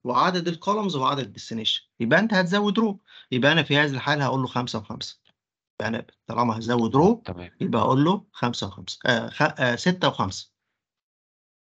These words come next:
Speaker 1: آه، سوري، دي أربعة وخمسة، يبقى هيبقى خمسة وخمسة، أه. هنزود رو. إن هي أصلًا زيروكس دي كانت ليها كولوم بس، عشان كانت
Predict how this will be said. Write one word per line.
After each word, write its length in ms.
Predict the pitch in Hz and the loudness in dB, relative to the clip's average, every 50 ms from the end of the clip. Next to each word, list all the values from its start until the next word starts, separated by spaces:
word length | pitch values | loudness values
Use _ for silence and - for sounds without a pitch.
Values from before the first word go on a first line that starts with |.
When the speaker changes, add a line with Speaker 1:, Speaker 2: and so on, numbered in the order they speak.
| _ _ _ _ _ | _ _ _ _ _
Speaker 1:
آه، 60 | - 95 | -10 -8
سوري، 280 | - - 123 - 135 | -4 -4 -2 -2 -4
دي 340 | - - - 123 135 139 139 | -4 -6 -6 -2 0 2 2
أربعة 300 | - 120 117 151 151 147 | 2 2 4 4 4 4
وخمسة، 360 | 143 - 165 175 185 - 165 | 4 2 2 0 2 2 0
يبقى 180 | 143 120 123 120 | 2 2 2 0
هيبقى 180 | 123 120 123 | 0 0 -2
خمسة 280 | 120 131 123 120 - 113 | -2 -2 -4 -4 -6 -8
وخمسة، 320 | - - 104 101 - - | -8 -10 -10 -10 -10 -10
أه. 180 | - - - _ _ _ _ _ _ _ _ _ _ _ _ | -12 -14 -16 _ _ _ _ _ _ _ _ _ _ _ _
هنزود 380 | - 123 120 160 180 202 202 226 | -4 -4 0 2 4 4 4 4
رو. 260 | 233 233 196 - - _ _ _ _ _ _ _ _ _ _ _ _ _ - | 2 0 0 -2 -8 _ _ _ _ _ _ _ _ _ _ _ _ _ -6
إن 120 | 117 120 | -4 -2
هي 120 | 117 135 143 | 0 2 2
أصلًا 320 | 139 175 180 - 180 151 | 2 2 2 0 0 0
زيروكس 360 | 135 139 160 170 190 190 - | 2 2 2 2 0 0 -2
دي 200 | 127 123 151 175 | 0 2 2 2
كانت 420 | 170 - - 147 156 165 170 170 - _ _ _ _ _ _ - | 2 2 2 2 2 2 0 -2 -4 _ _ _ _ _ _ 0
ليها 220 | 131 151 160 151 | 2 2 2 2
كولوم 380 | 156 - 160 160 151 131 120 110 | 0 0 0 2 2 2 2 0
بس، 380 | 117 113 113 - - - _ _ _ _ _ _ _ _ _ _ - | 0 -2 -4 -8 -14 -18 _ _ _ _ _ _ _ _ _ _ -8
عشان 420 | 104 101 - - 127 135 151 147 | -6 -4 -2 0 0 0 -2 -2
كانت 480 | 147 - 135 147 151 160 165 160 - | -2 0 0 0 0 0 -2 -6 -8